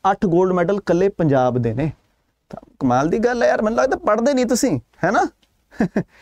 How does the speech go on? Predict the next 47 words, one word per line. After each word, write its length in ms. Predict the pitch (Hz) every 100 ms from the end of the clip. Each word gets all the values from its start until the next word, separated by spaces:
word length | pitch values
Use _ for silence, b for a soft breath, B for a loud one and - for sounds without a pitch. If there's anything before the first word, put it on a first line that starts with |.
| b -
ਇੱਕ 220 | 202 220
ਥਾਂ 200 | 214 208
ਨਹੀਂ 200 | 190 196
ਮਿਲੀ। 260 | 180 151 b b b
ਸੂਰਮਾ 340 | - 175 202
ਥ੍ਰੀ 220 | 214 190 196
ਨਾਲ 180 | 185
ਸੂਰਮਾ 340 | 214 175 175 180
ਟੂ 120 | 202
ਫ੍ਰੀ 320 | 208 156 156
ਹੈ, 140 | 135 -
ਈ-ਬੁੱਕ 340 | 170 147 143 135
ਉਹਦੀ, 200 | 131 113 -
ਉਹਦੇ 180 | 147 175
'ਚ 60 |
ਹੈ 180 | 170 147
ਪ੍ਰੋਪਰ 420 | 165 156 147 165
ਇੱਕ 120 | 156 147
ਟੌਪਿਕ 360 | 147 143 156 - b b b -
ਪੰਜਾਬੀ 440 | 156 151 143 151
ਦੀ 100 | 151
ਨੇਸ਼ਨ 400 | 151 139 - 139
ਗੇਮ, 260 | 123 123 110 B B -
ਕਿਹਨੇ 240 | 185 202
ਕਿਹਨੇ 220 | 180 175
ਗੋਲਡ 320 | 143 131 156
ਜਿੱਤੇ, 340 | 165 165 - 214
ਕਿਹਨੇ 240 | - 165 170
ਕਿਹਨੇ 200 | 165 151
ਸਿਲਵਰ 360 | - 139 156
ਜਿੱਤਿਆ, 300 | 151 147 170
ਕਿਹਨੇ 280 | 180 156 156
ਕਿਹਨੇ 200 | 160 151
ਬ੍ਰੌਂਜ਼ 340 | 120 127 143
ਜਿੱਤਿਆ 260 | 143 - 170
ਤੇ 120 | 175
ਇਹ 60 | 190
ਕਿੱਥੋਂ 340 | 190 175 190
ਬਿਲੋਂਗ 320 | 147 143 143
ਕਰਦੇ 260 | 135 123 127
ਨੇ, 120 | 165
ਕਿਹੜੇ 240 | - 180 208
ਖੇਡ 320 | - 160 143
'ਚ 80 | 151
ਬਿਲੋਂਗ 300 | 135 131 117
ਕਰਦੇ 260 | 117 110
ਨੇ, 100 | -